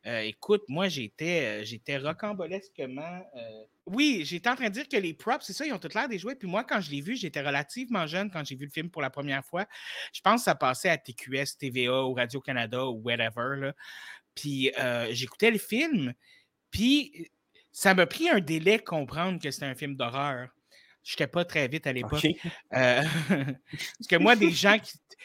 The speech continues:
Speaker 1: sais, des clowns qui tuaient des gens, c'était mon fantasme dans la vie. Fait que pour moi, c'était
Speaker 2: Tu
Speaker 1: normal,
Speaker 2: disais, « Il y a
Speaker 1: tu sais.
Speaker 2: rien d'anormal là-dedans, là. »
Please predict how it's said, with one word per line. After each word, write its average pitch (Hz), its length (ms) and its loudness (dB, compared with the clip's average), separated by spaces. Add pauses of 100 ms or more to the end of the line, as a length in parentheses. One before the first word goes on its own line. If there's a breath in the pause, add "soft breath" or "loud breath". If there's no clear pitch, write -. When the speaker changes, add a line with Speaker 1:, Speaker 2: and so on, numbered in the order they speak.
(160 loud breath)
Speaker 1:
sais, 240 140 4
des 208 140 4
clowns 233 340 2
qui - 80 -10
tuaient 180 180 2
des 156 260 -2
gens, 190 260 0
c'était 170 180 -4
mon 151 160 0
fantasme 160 680 0
dans 139 120 0
la 131 200 2
vie. 151 140 -10
Fait 139 160 -4
que - 40 -20
pour 135 120 -6
moi, 151 180 -2
c'était 151 200 0
Speaker 2:
Tu 139 40 -2
Speaker 1:
normal, 131 380 2
Speaker 2:
disais, « 120 280 8
Il 101 40 2
y 104 60 4
a - 40 6
Speaker 1:
tu 104 60 2
sais. 113 60 6
Speaker 2:
rien 131 180 6
d'anormal 113 600 6
là-dedans, 98 540 2
là. » 135 120 -8